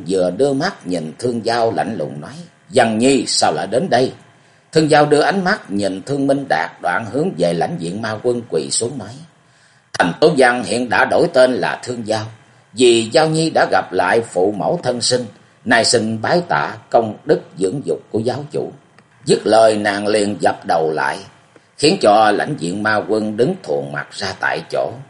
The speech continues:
Nhớ lại những hình ảnh thân thương của Văn Nhi trong mười sáu năm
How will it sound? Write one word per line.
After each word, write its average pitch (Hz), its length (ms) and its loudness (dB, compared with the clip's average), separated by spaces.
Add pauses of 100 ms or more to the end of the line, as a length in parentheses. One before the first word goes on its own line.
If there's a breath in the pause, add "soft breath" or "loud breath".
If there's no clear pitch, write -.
(560 soft breath)
Nhớ 156 140 6
lại 110 280 4
những 110 260 0
hình 82 240 -2
ảnh 104 360 -4
thân 117 220 2
thương 117 420 0
của 107 280 0
Văn 104 220 0
Nhi 113 220 -2 (520)
trong 113 380 4
mười 69 240 -2
sáu 123 320 2
năm 113 120 -4